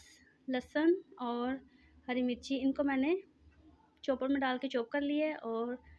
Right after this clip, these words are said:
इनको मैं करूँगी हल्का सा फ्राई। वाइट कढ़ाई की वीडियो है मेरे चैनल पे, तो आप लोग देख सकते हैं वाइट कढ़ाई की, तो वहाँ पे मैंने पूरी डिटेल से हर चीज़ बताई हुई है, तो आप लोग जाके देख सकते हैं। तो अब इसको थोड़ा सा करेंगे फ्राई।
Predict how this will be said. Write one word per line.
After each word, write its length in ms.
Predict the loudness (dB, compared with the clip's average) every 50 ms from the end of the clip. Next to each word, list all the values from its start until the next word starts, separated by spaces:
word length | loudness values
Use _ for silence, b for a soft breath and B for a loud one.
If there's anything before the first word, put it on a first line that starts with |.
| b b b b b _ _ -4
इनको 220 | -4 -2 2 4
मैं 260 | 4 4 4 2 0 0
करूँगी 400 | -2 -2 -2 0 0 0 0 0
हल्का 260 | 0 -2 -2 -4 -6
सा 120 | -8 -8 -8
फ्राई। 340 | -6 -4 -2 -2 0 0 -2 -4 -6 -12 -20 _ _ _ _ -20 -20 _ _ _ _ _ b b b b b b _ _
वाइट 220 | 0 2 2 2 0
कढ़ाई 200 | 0 2 2 2
की 160 | 2 4 2
वीडियो 280 | 4 4 4 2 2 2
है 220 | 2 2 2 2 2
मेरे 260 | 2 2 2 2 2 2 0 -2 -6 -12 _ _ -2
चैनल 280 | 0 0 2 2 0
पे, 160 | 0 0 -2
तो 80 | 0 0
आप 180 | -2 -2 -2 -4
लोग 160 | -4 -4 0
देख 200 | 2 2 2 2
सकते 300 | -2 -6 -6 -4 -2 -2
हैं 120 | 0 0 0
वाइट 260 | 0 0 -2 -4 -4
कढ़ाई 220 | -4 -4 -2 -4
की, 180 | -2 -2 -4 -4 -4 b b b b b b b b b b -20 -20 -20 -20 -20 -20 -20 -20 -20 _ _ _ _ _ _ _ _ _ -20 -20 -20 _ _ _ _ _ _ -4
तो 80 | -4
वहाँ 140 | -2 -2 -4
पे 60 | -4 -4
मैंने 180 | -4 -4 -4 -4
पूरी 240 | -6 -6 -6 -4 -4
डिटेल 360 | -4 0 0 2 2 0 0
से 200 | -2 -2 -2 -2
हर 160 | 0 -2 -2 -4
चीज़ 240 | -4 -4 -6 -4 -4
बताई 320 | -4 -4 -2 -2 -2 -2 -2
हुई 140 | -2 -2
है, 120 | 0 0 -2
तो 720 | -4 -6 -14 -20 _ _ -20 _ _ _ _ -14 -8 -8
आप 120 | -6 -4 -4
लोग 180 | -4 -4 -4
जाके 260 | -4 -4 -4 -4 -4
देख 180 | -2 -4 -4 -4
सकते 280 | -4 -6 -6 -4 -2 0
हैं। 140 | 0 0 0
तो 1120 | -4 -10 -20 _ _ -20 -20 -20 -20 -20 -20 -20 _ _ _ -20 -20 _ _ _ -4 -4
अब 60 | -2
इसको 180 | -2 -2 -2 0
थोड़ा 180 | 2 2 2
सा 100 | 2 2 2
करेंगे 280 | 2 4 4 4 2 2
फ्राई। 420 | 0 0 0 2 2 2 0 0